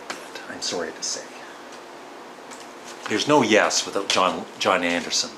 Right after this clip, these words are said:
as far as I'm concerned. Now, there's an upcoming book on Yes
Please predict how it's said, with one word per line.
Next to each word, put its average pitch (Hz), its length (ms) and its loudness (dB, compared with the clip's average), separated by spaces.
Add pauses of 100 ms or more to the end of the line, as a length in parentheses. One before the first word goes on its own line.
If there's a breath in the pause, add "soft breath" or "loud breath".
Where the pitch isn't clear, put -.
as - 120 -2
far 85 240 -2
as 76 100 -6
I'm 78 200 -6
concerned. - 380 -4 (2250)
Now, 107 180 8
there's 113 400 6
an 104 100 2
upcoming 170 540 4
book - 560 4
on 98 360 2
Yes 104 720 2